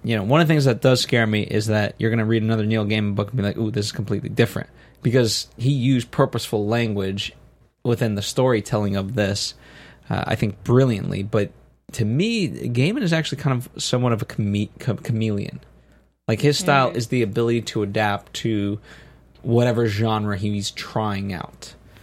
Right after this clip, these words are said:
Speaker 1: versus other writers like, y-, y-, like, y-,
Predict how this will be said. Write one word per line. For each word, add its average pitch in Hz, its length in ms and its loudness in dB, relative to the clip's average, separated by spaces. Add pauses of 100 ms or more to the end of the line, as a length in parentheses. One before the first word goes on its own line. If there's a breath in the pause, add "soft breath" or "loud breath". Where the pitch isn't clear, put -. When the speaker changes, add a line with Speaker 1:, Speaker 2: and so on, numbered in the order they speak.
(160 soft breath)
Speaker 1:
versus 107 960 0
other 110 260 0
writers 104 400 0
like, 98 220 -4
y-, - 60 -10 (100)
y-, 120 140 -8 (320)
like, 104 240 -8
y-, 110 100 -8